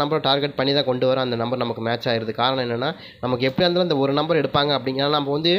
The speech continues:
டார்கெட் பண்ற நம்பரை பொறுத்த வரைக்கும் நமக்கு என்ன, பெண்டிங் நம்பரை தான் நம்ம மெயினாக டார்கெட் பண்ணோம். இப்ப நேத்தும் சரி, நமக்கு முந்தா நாளும் சரி, தொடர்ச்சியா நமக்கு பெண்டிங் நம்பர் தான் டார்கெட் பண்ணோம். கரெக்டா அதே நம்பர் தான் ஃபாலோ பண்ணி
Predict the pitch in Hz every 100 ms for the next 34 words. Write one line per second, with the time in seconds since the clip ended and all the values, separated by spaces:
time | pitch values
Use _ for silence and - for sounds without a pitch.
0 | 214 - - - - 147 190 196 180 165
1 | 165 156 151 156 143 139 143 143 147 135
2 | 131 135 123 135 156 160 151 135 147 135
3 | 117 123 135 120 117 120 113 110 107 -
4 | - - _ 117 131 165 190 185 180 202
5 | 180 147 147 147 156 151 143 135 110 131
6 | 143 - 165 143 135 131 127 135 143 127
7 | 131 123 117 120 127 147 147 147 143 143
8 | 156 156 143 139 143 131 131 123